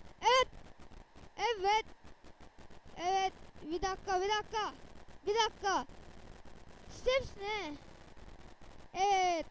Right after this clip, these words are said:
buymuş. Evet arkadaşlar, sadece böyle bir ev yapacağım. Ya şimdi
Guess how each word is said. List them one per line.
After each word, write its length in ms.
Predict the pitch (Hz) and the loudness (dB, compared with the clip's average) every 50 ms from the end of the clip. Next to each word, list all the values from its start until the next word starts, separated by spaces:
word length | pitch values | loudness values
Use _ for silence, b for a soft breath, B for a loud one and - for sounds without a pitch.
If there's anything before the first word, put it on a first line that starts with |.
| - 349 | -4 -2
buymuş. 320 | 381 392 349 302 262 269 - - - - - - - - - - - - - - - | -2 -2 -2 -4 -6 -8 -8 -12 -14 -16 -16 -14 -14 -14 -16 -16 -16 -16 -16 -4 4
Evet 240 | - 539 571 679 - 587 494 | 8 10 10 10 10 10 6
arkadaşlar, 380 | 440 - 415 392 403 330 415 427 | 6 6 6 4 4 4 2 2
sadece 440 | 359 571 587 571 554 480 480 427 | 4 4 4 4 4 2 2 4
böyle 280 | 480 523 523 466 480 392 | 6 6 6 6 6 6
bir 60 | 415 | 6
ev 160 | 403 392 370 | 6 6 6
yapacağım. 600 | 349 359 339 - - - - 330 359 359 370 392 381 - - 359 | 4 4 2 2 0 0 6 8 8 8 8 6 2 -2 -4 -2
Ya 220 | 381 370 359 359 | 2 2 4 4
şimdi 440 | - 453 480 466 440 453 453 453 | 4 4 4 6 8 8 8 8